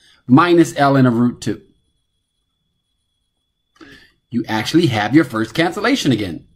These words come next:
I don't want you to always think that, you know, cancellation happens after two terms. It's not gonna be the case always, but here in this example and example number five, the previous example, that is what happened. We had this cancellation happen in the first two terms.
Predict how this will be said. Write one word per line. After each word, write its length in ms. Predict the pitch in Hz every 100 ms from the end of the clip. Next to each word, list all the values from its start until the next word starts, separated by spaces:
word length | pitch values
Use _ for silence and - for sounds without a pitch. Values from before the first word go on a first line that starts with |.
| -
I 80 | 147
don't 80 |
want 140 | 202 190
you 80 | 160
to 40 |
always 200 | 175 170
think 300 | 175 156 -
that, 220 | 127 117 -
you 80 | 127
know, 260 | 98 87 - _ - - _ -
cancellation 500 | 110 117 139 139 147
happens 280 | 139 135
after 220 | 135 131 151
two 240 | - 175
terms. 400 | - 85 98 -
It's 100 | -
not 140 | 117
gonna 120 | 131 131
be 100 | 156
the 80 |
case 260 | 170 170 131
always, 340 | 95 90 101
but 160 | - 113
here 340 | 143 175 - - - - - -
in 80 | 120
this 160 | 139
example 420 | 156 147 147 147 -
and 240 | 135 160
example 360 | 147 151 143 151
number 160 | 151
five, 260 | 156 113 117
the 60 |
previous 340 | 139 175 147 110
example, 720 | 107 101 98 95 95 95 - - -
that 240 | 104 131
is 140 | 151
what 120 | 139 135
happened. 380 | 143 208 110
We 120 | 98 113
had 360 | 117 117 -
this 240 | 117 - -
cancellation 720 | 139 143 - 131 160 131 104
happen 360 | 104 104 110
in 200 | - 107
the 100 | 104
first 480 | - 98 98 - -
two 160 | 113 104
terms. 420 | 127 101 -